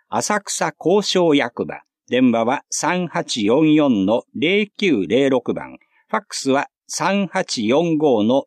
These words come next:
二五二三番です。国の教育ローン。日本政策金融公庫。高校や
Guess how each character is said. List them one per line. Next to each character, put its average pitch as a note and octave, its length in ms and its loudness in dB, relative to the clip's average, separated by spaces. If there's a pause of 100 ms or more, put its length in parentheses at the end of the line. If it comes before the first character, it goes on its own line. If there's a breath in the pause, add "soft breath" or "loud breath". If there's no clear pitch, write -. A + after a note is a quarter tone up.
二 D#3 380 4
五 C#3 320 0
二 B2 240 0
三 C3+ 240 0
番 C#2 160 -10
で - 120 -12
す。 - 200 -8 (1800)
国 G3+ 320 4
の G#3+ 280 4
教 A3 280 2
育 A3+ 240 -2
ロ F#3+ 180 4
ー F2+ 220 -2
ン。 - 40 -10 (560)
日 D3+ 240 4
本 G#3 180 2
政 F#3 300 0
策 G3+ 280 -4
金 E3 180 2
融 C3+ 160 4
公 - 320 -4
庫。 - 160 -16 (840)
高 A3 280 2
校 G3+ 340 4
や D#3 200 0